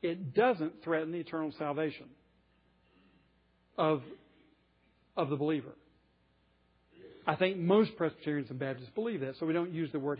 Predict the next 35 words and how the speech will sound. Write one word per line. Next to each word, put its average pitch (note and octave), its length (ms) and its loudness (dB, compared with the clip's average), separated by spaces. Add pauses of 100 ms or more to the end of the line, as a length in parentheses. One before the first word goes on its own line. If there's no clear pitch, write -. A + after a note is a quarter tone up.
(120)
heresy D#3+ 500 -2
for D3 100 -8
that C#3 200 -6
doctrine. F#3 320 0
But A3 120 -4
now, A#3 240 -2 (400)
if G3 100 0
you C4 80 0
talk A#3 320 4
about D#3+ 340 4
whether F3 240 6
Jesus E3+ 420 -2
Christ D#3+ 300 2
is C#3 120 -4
the D3 120 -2
only D3+ 160 0
way C#3 140 0
to C3 160 -4
salvation, D3+ 560 -6
now G#3 140 -6
you're G#3 120 -6
talking E3 280 -4
about D3 240 -2 (360)
heresy E3+ 520 -4 (380)
in A3+ 140 2
the G#3+ 80 4
view E3+ 220 4
of F3 80 2
most E3 260 0
Baptists D#3 380 -2
and C4+ 180 -4
Presbyterians, C3 480 -6 (220)
or C#3 120 -2
evangelical C#3+ 500 0
Presbyterians. B2 580 -14